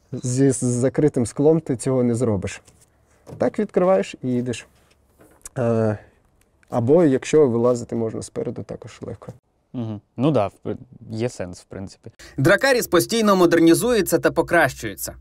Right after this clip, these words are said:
Speaker 3: У нього немає стандартної комплектації. Наші захисники і захисниці можуть замовити баги у залежності від своїх потреб. З кріпленням для пускових установок, з додатковими нішами для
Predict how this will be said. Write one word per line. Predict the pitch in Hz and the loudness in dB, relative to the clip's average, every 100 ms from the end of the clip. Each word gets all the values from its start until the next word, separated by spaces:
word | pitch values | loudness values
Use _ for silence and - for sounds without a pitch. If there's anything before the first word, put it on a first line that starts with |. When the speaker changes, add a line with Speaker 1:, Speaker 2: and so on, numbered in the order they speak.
| - | -4
Speaker 3:
У | 147 | 0
нього | 185 151 | 2 2
немає | 147 175 185 160 127 | 4 4 4 2 0
стандартної | 143 135 151 131 131 | -2 2 2 2 -2
комплектації. | 123 123 127 - 113 101 - - - - - | -2 -4 -4 -2 -2 -4 -12 -18 -20 -8 0
Наші | 180 170 151 | 2 4 2
захисники | 147 170 147 147 151 | 2 2 0 2 2
і | |
захисниці | 123 131 139 208 240 147 | 2 0 0 0 2 2
можуть | 123 151 151 | 2 2 2
замовити | 117 135 170 139 131 | 2 4 4 2 0
баги | 117 214 156 | 2 2 2
у | 147 180 | 0 2
залежності | 147 131 175 190 175 - 135 | 4 4 4 2 0 0 -2
від | 110 165 | 0 -2
своїх | - 123 120 - | -2 -2 -2 -2
потреб. | 165 120 104 - - - | 0 0 -2 -8 -20 -12
З | - | -4
кріпленням | - 247 180 151 123 | 0 2 4 4 4
для | 110 113 | 2 0
пускових | - - 139 151 | -2 0 2 2
установок, | 117 - 113 165 143 - - | 0 0 4 6 4 2 -2
з | |
додатковими | 123 143 147 226 202 143 | 0 2 2 2 4 4
нішами | 123 175 156 127 | 4 2 2 0
для | 117 | 0